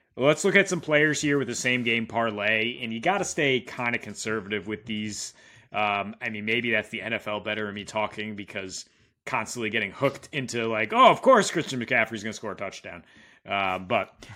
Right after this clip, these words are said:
I'm gonna go conservative-ish here. Steph, twenty-five points. Book, twenty-five points. And K D, twenty points and six rebounds. Not even twenty-five for K D, 'cause I think, I mean, in his career, in, in recent meetings, Wiggins has done a pretty good job of holding him down.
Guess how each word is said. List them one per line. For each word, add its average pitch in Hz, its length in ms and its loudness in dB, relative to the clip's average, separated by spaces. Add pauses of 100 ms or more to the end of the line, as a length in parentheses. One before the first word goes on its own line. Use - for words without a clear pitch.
(100)
I'm 127 180 4
gonna 185 140 4
go 170 140 4
conservative-ish 143 1600 2
here. 135 400 4
Steph, 160 400 2
twenty-five 135 480 0
points. 113 320 -4
Book, - 340 -4
twenty-five 110 420 -2
points. 95 460 -12 (340)
And 117 200 -2
K 165 220 2
D, 170 160 -4
twenty 160 360 -4
points - 760 -8
and 110 200 -4
six - 300 -8
rebounds. 90 560 -12
Not 143 180 2
even 180 200 -4
twenty-five 123 560 2
for 113 80 -10
K 110 200 -4
D, 110 140 -2
'cause 107 180 -6
I 104 80 -4
think, 190 320 -4 (520)
I 123 80 2
mean, 127 140 2
in 131 120 0
his 160 100 0
career, 135 460 2
in, 127 180 0
in 131 220 -4
recent 139 300 -2
meetings, 120 400 -2
Wiggins 127 380 -2
has 107 120 -6
done 117 140 0
a 104 40 -4
pretty 117 320 -6
good 110 220 -2
job 101 400 0
of 101 140 -16
holding 101 340 -6
him 95 160 -8
down. 95 380 -4